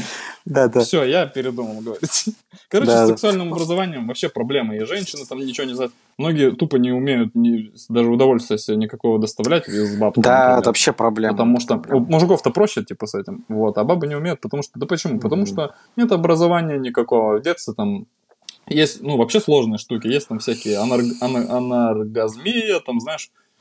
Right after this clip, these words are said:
Speaker 2: когда там
Speaker 1: Мгм.
Speaker 2: девчонки по канату там лазят, и потом это единственным способом становится вообще получение, потому что они к привыч-, ну, к обычному способу
Speaker 1: Мгм.
Speaker 2: не приходят. Ну, обычным
Speaker 1: Мгм.
Speaker 2: его тоже называть нельзя в наши дни, там, типа, что любой способ хорош, все дела, там, левое движение.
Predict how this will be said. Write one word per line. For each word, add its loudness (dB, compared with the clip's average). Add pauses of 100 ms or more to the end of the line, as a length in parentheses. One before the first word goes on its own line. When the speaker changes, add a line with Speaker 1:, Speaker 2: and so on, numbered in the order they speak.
(160)
Speaker 2:
когда 2
там -2
Speaker 1:
Мгм. 4
Speaker 2:
девчонки -2
по 0
канату 2
там 0
лазят, 2
и 2
потом 2
это 0
единственным 0
способом 0
становится -2
вообще -8
получение, 0
потому -4
что -4
они 0
к -20
привыч-, 2
ну, 0
к -4
обычному 2
способу 0
Speaker 1:
Мгм. 0
Speaker 2:
не -4
приходят. 2 (460)
Ну, 6
обычным 2
Speaker 1:
Мгм. 0
Speaker 2:
его 2
тоже 2
называть -4
нельзя -4
в -14
наши -10
дни, -8
там, -12
типа, -18
что -14
любой 0
способ -8
хорош, -2
все -6
дела, -2
там, -12
левое 0
движение. -4